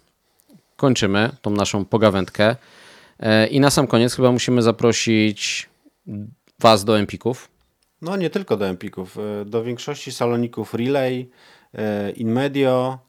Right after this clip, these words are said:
Speaker 1: No i oczywiście do naszego sklepiku internetowego, sklep kingrunner kropka com.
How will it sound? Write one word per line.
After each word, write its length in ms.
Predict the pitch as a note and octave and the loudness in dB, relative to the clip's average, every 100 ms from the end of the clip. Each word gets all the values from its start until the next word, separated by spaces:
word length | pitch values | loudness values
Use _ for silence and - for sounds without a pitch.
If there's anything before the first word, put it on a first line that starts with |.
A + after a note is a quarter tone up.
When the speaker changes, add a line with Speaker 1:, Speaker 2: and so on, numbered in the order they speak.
| _ - | _ 4
Speaker 1:
No 180 | C3 | 6
i 80 | C3 | 6
oczywiście 440 | A2+ - A#2 - A2 | 4 2 -4 -2 -2
do 80 | |
naszego 320 | G#2+ G#2 A2 G#2+ | 0 0 -2 -2
sklepiku 440 | A#2 G2 A#2+ A2+ | -4 -4 -2 -2
internetowego, 840 | G#2 G#2 G#2 F#2+ G2+ F#2+ A2 C3+ - - - - - | 0 -2 -4 -2 -2 0 2 2 0 -20 -20 -20 -18
sklep 380 | - - A#2 - | -8 2 2 2
kingrunner 460 | B2 A2+ G#2+ G2+ - | 0 4 4 2 2
kropka 120 | A2+ | 2
com. 320 | D3+ D#3+ | 2 -2